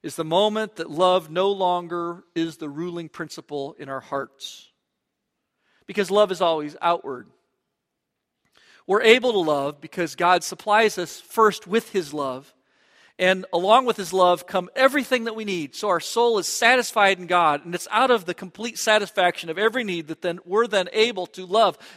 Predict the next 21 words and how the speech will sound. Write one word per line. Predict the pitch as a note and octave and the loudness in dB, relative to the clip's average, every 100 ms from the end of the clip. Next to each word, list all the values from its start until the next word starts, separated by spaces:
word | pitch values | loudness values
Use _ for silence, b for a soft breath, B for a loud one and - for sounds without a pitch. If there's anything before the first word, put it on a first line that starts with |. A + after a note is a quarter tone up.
| B | B
give | D#3 B3+ B3 | 4 6 6
of | B3 A3 | 6 6
ourselves, | G3+ - B3 G#3+ - - - _ b b b | 4 4 4 4 0 -6 -20 _ b b b
because | F#3+ A#3 F#3 | 2 2 2
we're | G3+ | 0
not | G#3 A3 G3+ | 4 4 4
looking | G3 - - B3 A3+ | 0 0 0 -10 -8
for | - G#3 F#3+ | -6 -2 4
others | F3+ E3 E3 E3+ - - _ - | 4 4 0 -4 -12 -20 _ -10
to | |
satisfy | E3+ - G3 F#3+ - F#3 F3 | -4 4 6 4 2 4 6
our | E3+ | 4
own | E3 E3+ | 0 -4
needs. | A#3 F3+ C#3+ - B B | -6 -6 -8 -16 B B
Those | G3 F3+ | 0 0
needs | A#3 F#3 | -2 -6
have | F#3+ | -6
been | F#3+ | 0
met | A3 C4 | 0 2
by | C#4 | 0
God | A3 B3 C4 A3 C3+ | 0 -4 -4 -6 -8